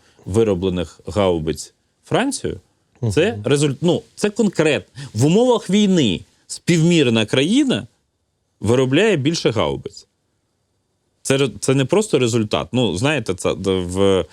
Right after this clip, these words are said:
Speaker 1: Радянському Союзі б герої соціалістичної праці давали. А у нас, ну, виходить, що це, що це потрібно тільки Україні. Тобто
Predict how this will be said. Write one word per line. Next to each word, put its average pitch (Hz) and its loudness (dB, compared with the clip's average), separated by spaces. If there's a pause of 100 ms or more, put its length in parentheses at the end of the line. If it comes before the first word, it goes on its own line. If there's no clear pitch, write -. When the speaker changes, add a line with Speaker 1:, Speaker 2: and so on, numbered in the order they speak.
(200)
Speaker 1:
Радянському 170 0
Союзі 165 0
б 123 -4
герої 147 2
соціалістичної 131 -4
праці - -6
давали. - -12 (1000)
А 90 0
у 101 2
нас, 185 -2
ну, 101 -2
виходить, 131 0
що - -10
це, 113 0 (280)
що - -10
це 135 -2
потрібно 120 -2
тільки 107 -2
Україні. 87 -4 (120)
Тобто 90 0